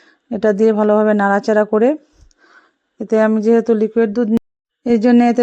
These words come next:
ব্যবহার করব জল, আর নইলে লিকুইড দুধ থাকলে যতটা পরিমাণ সুজি ততটা পরিমাণ লিকুইড দুধ দিলে তো আর কোনো সমস্যাই থাকে না,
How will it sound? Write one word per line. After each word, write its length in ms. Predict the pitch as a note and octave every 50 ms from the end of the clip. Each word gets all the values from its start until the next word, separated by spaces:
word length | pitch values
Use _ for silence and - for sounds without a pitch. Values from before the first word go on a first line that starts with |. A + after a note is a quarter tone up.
| A#3 A3+
ব্যবহার 260 | A3 G#3+ G#3+ A#3 A#3 A#3 A#3
করব 220 | A#3+ A#3+ A#3 A3 A3+ A#3+ A#3+ A#3 A3+ _ _ _ _ _ _ _ A3+ A3 G3 G3 G#3
জল, 200 | A3+ G#3+ A3 C4+ D4+ - _ _ _ _ _ _ - _ _ _ _
আর 180 | - A3 G#3+ G#3+ G#3+ A3
নইলে 220 | A3+ A3+ A#3 A#3 A3+ A3+
লিকুইড 260 | A3+ A3 B3+ B3+ A3 G#3
দুধ 100 | B3+ A#3+ F#3 -
থাকলে 180 | B3+ A#3+ A#3+ B3 G#3
যতটা 260 | A3+ A3 A#3 A3 A#3 G#3 G#3+
পরিমাণ 340 | A3+ A3+ A3 A3 A3+ A3+ A3+ A3+ A3+ -
সুজি 240 | - B3+ A3 B3 B3+ -
ততটা 260 | A#3 G#3+ A3+ A3 A3 G3
পরিমাণ 260 | G#3+ A3 A3 A3 A3 G#3+ G#3+
লিকুইড 280 | G#3 G#3+ - A#3 A3 G3+ G3
দুধ 140 | A#3+ A3 G3+ G3
দিলে 180 | A3+ A#3+ B3+ D4+ D#4 - _ _ - - - _ _ _ _ _ _ -
তো 40 | B3+ B3
আর 80 | A#3+ A#3+ A#3+
কোনো 120 | A#3+ A#3+ B3 -
সমস্যাই 400 | B3+ A#3 A3+ A#3 A3+ - B3+ A#3+
থাকে 220 | A#3 A#3 A3+ A3 A#3 A#3+
না, 60 | C#4